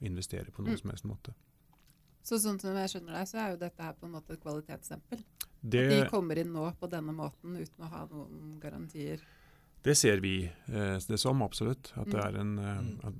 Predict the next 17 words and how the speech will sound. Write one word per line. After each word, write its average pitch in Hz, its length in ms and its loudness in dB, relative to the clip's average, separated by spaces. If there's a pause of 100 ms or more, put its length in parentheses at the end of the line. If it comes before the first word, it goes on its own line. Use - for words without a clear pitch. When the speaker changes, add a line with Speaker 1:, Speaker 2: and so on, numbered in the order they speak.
Speaker 1:
siden 117 200 4
det 104 140 4
er 92 60 0
en 101 80 2
spesialist 143 640 2
som 139 120 0
er, 101 180 2
eh, 107 380 2
da 101 220 0
spesialisert 98 640 -2
på 104 160 -4
akkurat, 98 280 -4 (200)
eh, 101 120 0
healthcare-investeringer, 98 1080 -2 (560)
og 110 120 2
har, 95 440 4
eh, 104 500 4